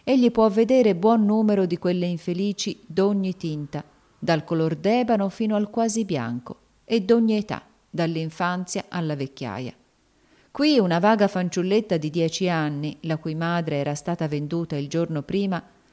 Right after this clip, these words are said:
piangeva di dover dormire quella notte senza la tutela materna. Altrove una negra, vecchia e logora dalle fatiche, aspettava di essere venduta il giorno seguente come una mercanzia di scarto.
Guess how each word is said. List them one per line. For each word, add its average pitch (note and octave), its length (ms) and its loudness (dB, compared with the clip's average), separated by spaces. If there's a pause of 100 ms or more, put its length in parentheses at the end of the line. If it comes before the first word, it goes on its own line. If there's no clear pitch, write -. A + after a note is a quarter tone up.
(100)
piangeva F3+ 720 2
di E3+ 140 0
dover F3+ 260 2
dormire F3 540 0
quella D#3+ 260 -2
notte F#3+ 480 -2
senza E3+ 380 -2
la D#3 100 0
tutela D#3 340 -4
materna. C#3 580 -4 (540)
Altrove G3+ 600 4
una E3 220 0
negra, F3+ 560 0
vecchia D#3+ 520 -2
e C#3 60 -2
logora D3+ 580 -2
dalle C#3 280 -4
fatiche, E3+ 680 -6 (180)
aspettava G#3 600 2
di F#3 80 0
essere F#3 320 0
venduta F3 500 0
il D#3+ 100 -2
giorno F3 340 -2
seguente F3 720 -4
come D#3+ 240 -4
una D#3 200 -4
mercanzia D3 640 -4
di C3+ 100 -10
scarto. - 640 -8